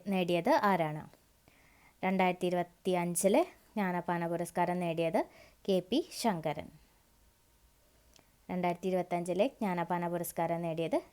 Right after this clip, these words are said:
കെ പി ശങ്കരൻ. പതിനാറാമത്തെ ചോദ്യം, മുപ്പത്തെട്ടാമത് ദേശീയ ഗെയിംസിന് വേദിയായിരുന്നത്.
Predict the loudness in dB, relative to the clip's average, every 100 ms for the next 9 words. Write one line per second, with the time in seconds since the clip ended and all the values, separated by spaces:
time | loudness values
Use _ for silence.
0 | _ -6 -6 -6 -10 -10 -12 -12 -10 -12
1 | -14 -18 _ _ _ _ _ _ _ _
2 | _ _ _ _ _ _ _ _ _ _
3 | _ _ _ _ _ _ _ _ _ _
4 | _ _ _ _ _ _ _ _ _ _
5 | _ _ -2 2 4 2 2 0 -2 0
6 | 0 2 0 0 2 2 2 2 4 2
7 | 2 0 2 0 0 0 2 2 2 2
8 | 2 0 -4 -4 -4